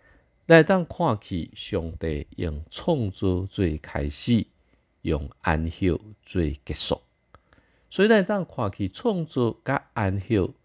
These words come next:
好亲像是相等的。所以安息日嘛是上帝创造七日中间的一日，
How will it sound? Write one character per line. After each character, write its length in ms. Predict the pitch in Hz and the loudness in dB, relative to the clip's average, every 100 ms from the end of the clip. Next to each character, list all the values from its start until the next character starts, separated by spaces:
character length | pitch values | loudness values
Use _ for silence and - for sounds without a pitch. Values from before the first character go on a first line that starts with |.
| _ | _
好 240 | _ 135 131 | _ -2 -2
亲 260 | - 87 | -2 -6
像 240 | 82 - 71 | -6 -8 -8
是 240 | - - 73 | -8 -8 -8
相 280 | - - 78 76 - | -6 -4 -4 -6 -2
等 120 | 104 | -2
的。 180 | - - _ _ _ _ _ _ _ _ | -2 -10 _ _ _ _ _ _ _ _
所 180 | - 107 | 0 2
以 120 | 117 - | 2 0
安 200 | 123 139 | -2 -2
息 60 | 233 | -2
日 340 | 190 123 113 - _ _ _ | 0 0 -2 -4 _ _ _
嘛 140 | - 85 | -6 -6
是 260 | - 82 - | -2 -4 -4
上 360 | - - 78 78 | -4 0 0 -2
帝 260 | 85 73 | -4 -4
创 360 | - - 180 131 | -6 -10 -6 -6
造 220 | - 95 - _ _ | -2 -4 -4 _ _
七 160 | - 180 | -8 -6
日 200 | 147 85 - | -4 -8 -4
中 260 | 104 82 87 | -4 -2 -2
间 280 | 107 104 110 - _ | -2 -2 -2 -10 _
的 80 | 78 | -10
一 40 | 73 | -10
日， 440 | - 67 - | -10 -12 -8